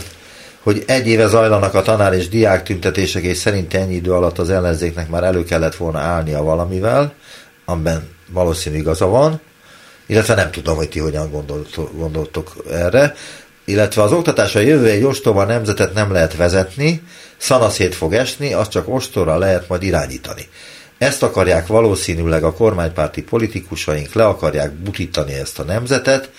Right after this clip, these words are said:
teljesen a béka segge alá akarják benyomni, hogy könnyen irányítható legyen Korbáccsal. Mondta az Örkény Szín-,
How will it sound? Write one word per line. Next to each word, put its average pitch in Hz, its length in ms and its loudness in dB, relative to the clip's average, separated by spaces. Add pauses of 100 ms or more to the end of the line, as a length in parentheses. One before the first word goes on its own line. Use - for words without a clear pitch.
(420)
teljesen 90 460 0
a 82 100 0
béka 90 320 0
segge 78 380 -2
alá 71 240 0
akarják 65 440 -6
benyomni, 98 460 -2
hogy - 140 -6
könnyen 95 420 -4
irányítható 80 680 -4
legyen 76 280 -4
Korbáccsal. - 680 -8 (760)
Mondta 123 300 2
az 87 100 2
Örkény 92 280 2
Szín-, 76 300 -6